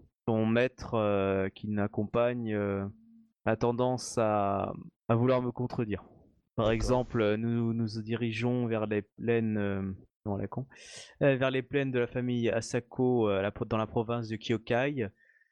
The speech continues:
Speaker 1: dans la ville de Mishita Yatsumi. Je ne pensais pas arrêter la Légion là et tracer direct vers le nord, mais malheureusement j'ai dû céder et nous allons passer, euh, quelques jours, euh, près de la ville de,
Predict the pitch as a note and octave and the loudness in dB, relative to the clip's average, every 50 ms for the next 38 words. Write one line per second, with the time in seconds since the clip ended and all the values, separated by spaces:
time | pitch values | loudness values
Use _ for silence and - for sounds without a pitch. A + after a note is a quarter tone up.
0 | _ - G#2+ G#2+ A2 A2 G#2+ A2+ B2+ B2+ A#2+ A#2+ A#2 A#2 A#2 A#2+ - - B2+ - | _ -2 0 0 0 0 0 -2 -4 -2 0 0 2 2 0 0 -2 -4 -2 -2
1 | C3 B2 B2 A#2+ - - - B2 G2+ F2+ - - - - _ _ - G2 G2 G2 | -2 -2 -2 -4 -6 -6 -8 -8 -8 -8 -10 -12 -14 -16 _ _ -12 -8 -4 -2
2 | G2 F#2+ F#2 F#2 F#2 F#2+ G2 G2 F#2 - - G#2+ G#2 - - A2 G2+ - A2+ A2+ | -2 0 0 0 0 0 0 0 0 -2 -2 -4 -2 -2 -2 -4 -2 0 2 2
3 | A2+ G#2+ G#2 G2+ G2 F#2+ F#2 - - G2+ G#2+ G#2 - A2 G#2+ G2+ G#2 G2+ G2+ G#2 | 2 2 2 0 0 -2 -2 -2 -4 -2 -2 -2 0 0 0 0 0 0 0 0
4 | G#2 G2+ A#2 G#2+ G#2+ A2 A2 A2 G#2+ G2+ - - G#2+ G2+ - - A2 G2 - G#2+ | -2 0 -2 0 0 0 0 0 -2 -2 -4 -6 -8 -8 -6 -6 -6 -4 -4 -2
5 | G2+ A2 A2 G#2 G2 G2+ F#2+ G2 G2+ G2 G#2 A2 A#2 C#3 - - _ - - - | -2 0 -2 -2 -2 -2 0 0 0 0 2 2 2 0 -2 -6 _ -20 -20 -20
6 | - - - - - - - _ _ _ G2+ G2+ A2 A#2 A#2 A#2 A#2 A2+ G#2+ G#2+ | -20 -20 -20 -20 -20 -20 -20 _ _ _ 0 2 2 2 2 2 0 -2 -4 -4
7 | A2 A2 A2 A2 G2+ A2 A2+ G2+ G#2+ A#2+ B2+ C3 C3 A#2+ A2 G#2 G#2 - - - | -6 -6 -6 -6 -6 -6 -6 -6 -6 -6 -6 -6 -6 -6 -8 -12 -12 -12 -14 -14
8 | - - A2+ G2+ G#2 A#2 A#2+ B2+ C3 B2+ A#2+ G#2+ G2 G2 G2 F#2+ G2+ G#2+ G#2+ G2+ | -12 -12 -12 -6 -2 0 0 2 2 0 0 0 0 0 -2 -2 -2 -2 0 2
9 | G#2+ G#2+ G#2+ G#2 - A#2 A2 - - - - A#2+ A#2+ A#2 A2 G2+ F#2+ F#2+ F#2+ - | 2 2 0 0 -2 -2 -2 -2 -4 -2 0 2 2 2 2 2 0 -2 -4 -8
10 | _ _ - - - - - _ _ _ _ - B2 A#2+ - - A#2+ A2+ A2 A2 | _ _ -20 -20 -20 -20 -20 _ _ _ _ -2 -2 0 0 0 2 2 0 0
11 | A#2+ C3 C3+ C#3 - - - - - - G#2 G2+ G2 F#2+ - - - A#2 G#2+ A2 | 0 2 2 0 -2 -4 -10 -8 -4 -2 -2 0 -2 -2 -2 -2 -2 0 2 2
12 | G#2+ A2 G#2+ G#2 A2 A#2 A#2 A2+ G#2+ G#2 G2 F#2+ F#2+ F#2 | 0 0 0 -2 -4 -8 -8 -4 -2 0 2 2 0 0